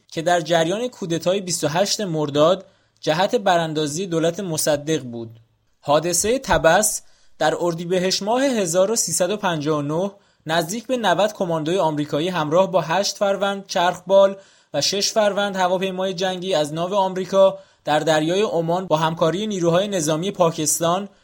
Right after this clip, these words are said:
بر فراز آسمان ایران به منظور نجات گروگانهای سفارت آمریکا در تهران به پرواز درآمدند که به لطف خدا در طبس دچار طوفان شن شدند و یک هواپیمای جنگی با یک هلیکوپتر به هم برخوردند و آتش گرفتند.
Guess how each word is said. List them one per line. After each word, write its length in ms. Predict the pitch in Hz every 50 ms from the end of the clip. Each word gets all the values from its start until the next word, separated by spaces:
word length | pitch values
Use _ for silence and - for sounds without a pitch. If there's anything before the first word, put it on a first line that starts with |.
| _ _ _ _ _ _
بر 140 | 143 156 170
فراز 400 | 165 175 160 170 196 220 220 240
آسمان 500 | 240 214 196 - - 170 165 170 185 202
ایران 360 | 214 - 170 160 165 175 185
به 80 | 190 180
منظور 400 | 165 160 160 160 156 185 202 220
نجات 400 | 214 196 170 147 160 185 180 214
گروگانهای 680 | 208 180 180 160 160 156 151 151 151 160 165 180 190
سفارت 440 | 196 - 180 165 160 151 151 170 165
آمریکا 420 | 202 185 165 156 147 151 151 175
در 160 | 180 180 175 170
تهران 400 | 165 160 156 147 143 160 175 175
به 60 | 170
پرواز 460 | 170 170 151 147 139 143 160 175 170
درآمدند 680 | 185 196 190 196 196 196 196 180 202 196 202 202 196 - _ _ _ _ _ _
که 120 | - 170
به 80 | 165 175
لطف 340 | 175 202 220 220 - 254
خدا 300 | 240 - - 175 175 190
در 120 | 196 202 190
طبس 420 | - 180 160 147 151 170 185 - -
دچار 280 | 160 156 - 170 180 196
طوفان 400 | 196 - 170 151 - 175 180 196
شن 220 | 190 - 202 202
شدند 460 | 196 - 160 139 135 135 127 123 123 - _ _ _ _ _ _
و 80 | 127 135
یک 140 | 185 208 202
هواپیمای 520 | 208 180 165 165 160 165 151 156 175 196
جنگی 340 | 175 170 165 156 160 165 196
با 140 | 180 185 165
یک 200 | 175 190 - -
هلیکوپتر 480 | 165 151 147 156 151 139 - 175 190
به 120 | 180 170 156
هم 160 | 165 180 175
برخوردند 720 | 160 151 147 147 - 180 190 185 202 202 202 202 190 165 160
و 40 | 156
آتش 340 | 156 160 - 190 190 180
گرفتند. 540 | - 151 135 131 127 131 139 131 127 123 120